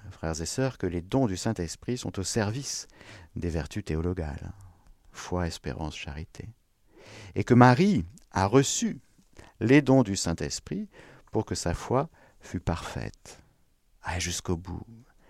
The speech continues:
Marie, debout au pied de la croix, elle est notre mère dans la foi, pour que nous puissions persévérer dans les épreuves.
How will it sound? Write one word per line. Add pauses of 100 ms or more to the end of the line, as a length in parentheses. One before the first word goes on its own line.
(400)
Marie,
debout
au
pied
de
la
croix,
elle
est
notre
mère
dans
la
foi,
pour
que
nous
puissions
persévérer
dans
les
épreuves.